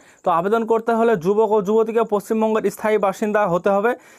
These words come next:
দ্বিতীয়ত, যুবক ও যুবতীর বয়স আঠারো থেকে পঁয়তাল্লিশের মধ্যে হতে হবে। তৃতীয়ত, এমপ্লয়মেন্ট ব্যাংকে গিয়ে নাম নথিভুক্ত করতে হবে। চতুর্থত, রাজ্যের সমস্ত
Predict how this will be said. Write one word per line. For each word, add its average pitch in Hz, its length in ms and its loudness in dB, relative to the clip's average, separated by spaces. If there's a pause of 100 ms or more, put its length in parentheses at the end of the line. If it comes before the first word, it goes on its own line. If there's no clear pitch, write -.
(120)
দ্বিতীয়ত, 226 400 0
যুবক 196 460 0
ও 226 100 4
যুবতীর 214 400 0
বয়স 202 260 0
আঠারো 175 360 0
থেকে 220 220 4
পঁয়তাল্লিশের 202 580 0
মধ্যে 190 280 0
হতে 220 200 0
হবে। 220 220 2 (380)
তৃতীয়ত, 226 400 0
এমপ্লয়মেন্ট 220 760 0
ব্যাংকে 190 380 0
গিয়ে 202 280 2
নাম 202 320 2
নথিভুক্ত 185 380 0 (160)
করতে 180 240 2
হবে। 196 260 4 (400)
চতুর্থত, 226 460 4
রাজ্যের 180 480 4 (140)
সমস্ত 220 380 2